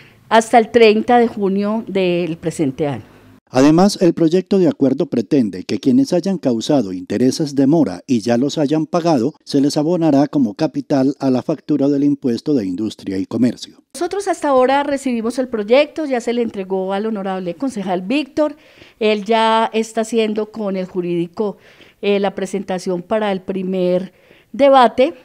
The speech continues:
Speaker 1: y nos iríamos primero y segundo debate con la Comisión de Presupuesto, pues esto es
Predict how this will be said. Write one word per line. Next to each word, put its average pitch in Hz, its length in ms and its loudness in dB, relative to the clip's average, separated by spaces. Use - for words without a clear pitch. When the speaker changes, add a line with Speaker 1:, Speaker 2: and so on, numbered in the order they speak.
Speaker 1:
y 294 240 0
nos 254 240 -2
iríamos 220 400 -2
primero 240 440 -4
y 320 40 -4
segundo 208 420 -4
debate 233 560 0
con 247 180 0
la 226 140 -4
Comisión 202 440 -4
de 202 120 -2
Presupuesto, 254 760 -2
pues 226 280 -4
esto 214 380 -8
es 220 280 -6